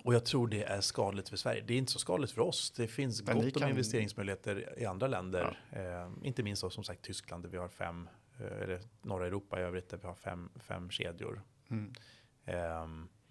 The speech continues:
Speaker 1: men jag tror det är skadligt för Sverige. Vi har en åldrande befolkning.
Speaker 2: Ja.
Speaker 1: Eh, befolkningen blir äldre och äldre i snitt. Den är mer och mer aktiv högt upp i åldrarna.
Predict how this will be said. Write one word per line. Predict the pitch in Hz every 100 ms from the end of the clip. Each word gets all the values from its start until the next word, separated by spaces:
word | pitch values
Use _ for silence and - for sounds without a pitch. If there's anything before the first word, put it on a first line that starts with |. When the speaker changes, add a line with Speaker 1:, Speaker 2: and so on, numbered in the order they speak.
| - - _ _ - -
Speaker 1:
men | 104 104 98 95 101
jag | -
tror | 139
det | 123
är | -
skadligt | 123 - 127 117
för |
Sverige. | 110 175 120
Vi | 135
har | 131 160
en | 156 -
åldrande | 120 101 92
befolkning. | 87 - 165 160 120 160 156 -
Speaker 2:
Ja. | -
Speaker 1:
Eh, | 101
befolkningen | 95 107 98 98
blir | 95
äldre | 92 92
och | 92
äldre | 92 90
i |
snitt. | - 156 156 - -
Den | 113 92
är | 92 90
mer | 92 98
och | 90
mer | 92
aktiv | - - 98
högt | 95 -
upp | 95 98
i |
åldrarna. | 104 107 131 147